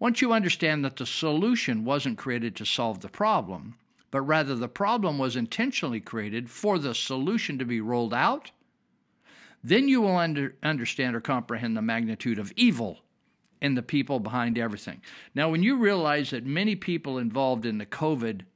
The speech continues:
conspiracy or the covid con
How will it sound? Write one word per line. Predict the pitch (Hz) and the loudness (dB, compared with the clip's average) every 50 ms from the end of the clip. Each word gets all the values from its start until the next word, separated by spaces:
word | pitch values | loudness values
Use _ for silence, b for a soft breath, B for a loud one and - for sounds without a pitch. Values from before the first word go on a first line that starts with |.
| _ _ _ - | _ _ _ -6
conspiracy | - 143 120 113 - - - - 170 165 156 127 117 113 - - 107 107 104 101 - _ _ _ _ _ _ _ _ _ _ _ _ _ _ _ _ _ _ - - - | -4 -2 -2 0 -2 -4 -2 0 0 0 0 0 -2 -2 -4 -6 -6 -6 -8 -10 -14 _ _ _ _ _ _ _ _ _ _ _ _ _ _ _ _ _ _ -14 -4 0
or | 143 131 110 | 0 0 0
the | 110 | 0
covid | - - 151 131 117 110 85 - | 0 0 0 2 0 -2 -4 -4
con | - - 151 131 123 120 110 110 113 113 104 | -2 0 2 2 2 0 0 0 0 -2 -2